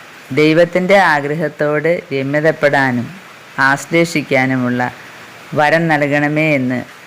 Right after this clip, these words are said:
നമുക്ക് പ്രാർത്ഥിക്കാം. പരിശുദ്ധ അമ്മയുടെ വിമല ഹൃദയത്തിൽ എത്തിപ്പെടാൻ വേണ്ടി നമ്മൾ ഒരുങ്ങുന്ന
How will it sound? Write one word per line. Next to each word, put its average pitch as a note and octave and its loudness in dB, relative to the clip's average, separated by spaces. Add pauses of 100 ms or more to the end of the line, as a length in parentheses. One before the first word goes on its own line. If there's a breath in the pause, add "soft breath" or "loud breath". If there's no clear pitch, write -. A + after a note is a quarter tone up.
നമുക്ക് D3 0
പ്രാർത്ഥിക്കാം. C3 -2 (720)
പരിശുദ്ധ D3+ 0
അമ്മയുടെ D3 0 (920)
വിമല D#3+ 4
ഹൃദയത്തിൽ D#3+ 0 (1800)
എത്തിപ്പെടാൻ E3 2
വേണ്ടി D3+ -2
നമ്മൾ C#3+ 0
ഒരുങ്ങുന്ന C#3+ -2